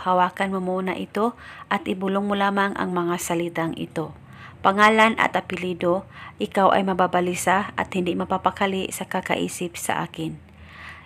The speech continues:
Ibulong mo lamang ito ng tatlong beses at pwede ka magdagdag ng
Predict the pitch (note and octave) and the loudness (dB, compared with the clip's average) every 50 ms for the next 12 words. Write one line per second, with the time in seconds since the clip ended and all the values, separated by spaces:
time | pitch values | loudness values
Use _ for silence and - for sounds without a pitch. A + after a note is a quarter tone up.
0 | - - G3+ F3+ F#3+ G3 G3 G3 G#3 G#3+ G#3+ G#3+ G#3 G3+ G3+ G3 G3 - - F3 | -10 -8 -4 -2 0 2 2 2 2 2 2 2 2 2 2 2 2 0 -2 -4
1 | - - E3 D#3+ E3 E3 E3 E3 F3 E3+ E3+ - F3+ F3 E3+ E3+ E3+ E3+ E3+ - | -2 -2 -2 0 0 0 -2 -2 -2 -4 -2 0 0 2 2 2 0 0 -2 -2
2 | F#3 G3+ A3 G#3+ - - - - - E3+ - - F3+ F3 E3+ F3+ F3 - - F3 | -2 -2 -2 -2 -4 -6 -6 -4 -6 -6 -4 -2 -4 -2 -2 -4 -6 -6 -4 -4
3 | E3+ E3+ E3+ E3 E3+ E3 E3 F3+ E3+ D#3+ D#3+ E3 E3 | -2 -2 -2 -2 -4 -6 -4 -4 -4 -2 -2 -2 -2